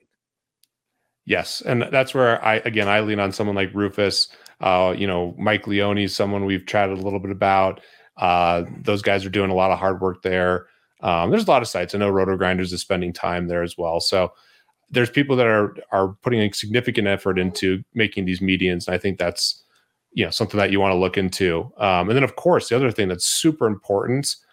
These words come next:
um, that's a huge advantage in sports betting and prop betting in general, is you can look for the best price.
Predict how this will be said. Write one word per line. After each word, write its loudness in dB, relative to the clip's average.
um, 2
that's 0
a -2
huge 0
advantage 2
in -4
sports -4
betting 0
and -4
prop 0
betting -2
in -2
general, 0
is 0
you 4
can 2
look 2
for -2
the 0
best -2
price. -2